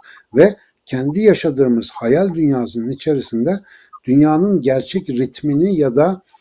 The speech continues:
ezgisini duyamayacak hale gelebiliyoruz. Bugünden sonra artık mecburen, yani herkes de bu global olarak olsun çok isterim ama olmayacak, bir böyle zihniyet değişimi, bir uyanma, bir ayılma gerekiyor.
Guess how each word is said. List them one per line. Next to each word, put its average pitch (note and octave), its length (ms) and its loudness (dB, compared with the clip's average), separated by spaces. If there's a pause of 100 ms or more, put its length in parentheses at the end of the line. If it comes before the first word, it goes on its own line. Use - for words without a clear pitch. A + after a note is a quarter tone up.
(280)
ezgisini D3 680 0
duyamayacak C#3+ 760 2
hale B2 240 -6
gelebiliyoruz. G2 720 -10
Bugünden D#3 600 0
sonra E3+ 580 0 (540)
artık F3 440 0
mecburen, D#3 640 0
yani C3 200 -2
herkes C3+ 420 -2
de C3 120 -4
bu B2 80 -8
global C#3 320 0
olarak B2+ 320 -2
olsun B2+ 280 -6
çok - 200 -4
isterim C3 320 -6
ama D3+ 160 0
olmayacak, C#3 580 0 (460)
bir G3 200 2
böyle G3 420 6 (280)
zihniyet F3+ 680 2
değişimi, C3+ 580 -2
bir F3 120 2 (120)
uyanma, D#3+ 600 0
bir D#3 280 -4
ayılma D3+ 460 0
gerekiyor. C#3+ 720 0